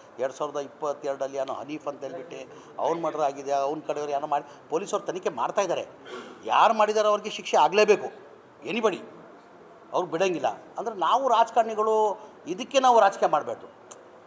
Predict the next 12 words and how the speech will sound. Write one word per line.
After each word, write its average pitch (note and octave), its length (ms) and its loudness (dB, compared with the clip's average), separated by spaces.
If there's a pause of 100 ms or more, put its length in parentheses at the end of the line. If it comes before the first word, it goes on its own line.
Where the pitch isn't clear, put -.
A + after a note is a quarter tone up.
(760)
ಈಗ, - 300 -16
ಈಗ G2+ 60 -18
ಸತ್ತಿರೋದು G#3+ 460 -2
ಯಾರು? E3 380 6 (1000)
ಇದು D3+ 560 4
ಒಳ್ಳೆ F#3 280 4
ರೆಕಾರ್ಡ್ E3+ 280 2
ಇದೆಯಾ D3+ 160 -2
ಒಂದು? C3+ 280 -6 (560)
ಒಳ್ಳೆ G3 200 4
ರೆಕಾರ್ಡ್ A3 260 4
ಇದೆಯಾ? D3 340 2